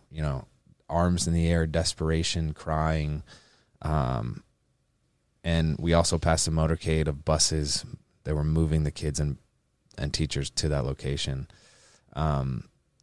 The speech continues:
and it's, and then the rest of the day was helicopters and sirens and phone calls and tears. And it's, then the next day, there was a bomb threat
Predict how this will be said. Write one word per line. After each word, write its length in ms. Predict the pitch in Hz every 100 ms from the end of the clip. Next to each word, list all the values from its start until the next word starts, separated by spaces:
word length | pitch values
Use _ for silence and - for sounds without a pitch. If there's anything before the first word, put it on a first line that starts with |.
| _ _ _
and 140 | 90
it's, 460 | 92 - - - - _ -
and 140 | 85
then 220 | 87 78 -
the 80 |
rest 240 | 85 85 -
of 80 | 82
the 60 |
day 80 | 82
was 220 | 80 73
helicopters 720 | - 82 80 78 71 78 71
and 100 | 67
sirens 680 | 76 80 78 78 73 71 71
and 280 | 71 67 73 - - _ _ _ _ _ _ _ _ _
phone 200 | 80 78
calls 460 | 78 73 71 69
and 320 | 73 64 65 - _ _ _
tears. 540 | - 87 76 71 71 73
And 240 | 60 57 - _ _ _ _ _ _ _ _ _ _ _ -
it's, 420 | 95 - - - _ _ _ _ _ _ _
then 200 | 95 113
the 60 | 117
next 280 | 113 117 -
day, 400 | 127 101 92 113 - - _ _ _ _
there 120 | - 92
was 160 | 90
a 40 | 87
bomb 300 | 95 95 90
threat 300 | 85 76